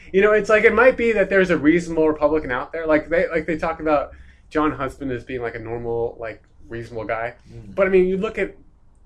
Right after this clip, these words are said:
Speaker 1: Newt Gingrich. He's, like, just a horrible
Speaker 2: Oh,
Speaker 1: person.
Speaker 2: yeah, he's
Speaker 1: He's a
Speaker 2: a,
Speaker 1: horrible
Speaker 2: like, bad
Speaker 1: person,
Speaker 2: guy.
Speaker 1: right?
Speaker 2: Yeah.
Speaker 1: M-, Michelle Bachmann is crazy.
Speaker 2: Yeah, she's
Speaker 1: Right?
Speaker 2: crazy.
Speaker 1: Sarah Palin is crazy.
Speaker 2: Yeah.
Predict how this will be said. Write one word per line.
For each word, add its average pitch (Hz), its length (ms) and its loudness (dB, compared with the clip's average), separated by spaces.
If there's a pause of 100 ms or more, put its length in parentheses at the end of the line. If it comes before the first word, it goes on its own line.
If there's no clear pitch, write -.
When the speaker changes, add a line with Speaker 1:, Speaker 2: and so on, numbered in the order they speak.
(420)
Speaker 1:
Newt 156 180 4
Gingrich. 107 500 -8
He's, 160 200 -10
like, 180 240 0
just - 140 -16
a 226 60 -4
horrible 208 260 0
Speaker 2:
Oh, - 20 -6 (120)
Speaker 1:
person. 117 160 -2 (100)
Speaker 2:
yeah, 113 120 -6
he's 131 80 -8
Speaker 1:
He's 240 140 0
a 214 40 0
Speaker 2:
a, - 20 -2
Speaker 1:
horrible 240 300 12
Speaker 2:
like, 180 80 -2
bad 233 180 2
Speaker 1:
person, - 140 -4
Speaker 2:
guy. 95 260 -8 (180)
Speaker 1:
right? 196 260 0 (420)
Speaker 2:
Yeah. 185 140 -2
Speaker 1:
M-, 185 80 -12
Michelle 190 320 2
Bachmann 156 500 -4 (100)
is 170 180 0
crazy. 117 480 0 (540)
Speaker 2:
Yeah, 113 360 -12
she's - 180 -16
Speaker 1:
Right? 185 320 0
Speaker 2:
crazy. - 200 -16
Speaker 1:
Sarah 220 280 6
Palin 180 420 2 (180)
is 165 160 0
crazy. 101 580 -4
Speaker 2:
Yeah. 107 300 -16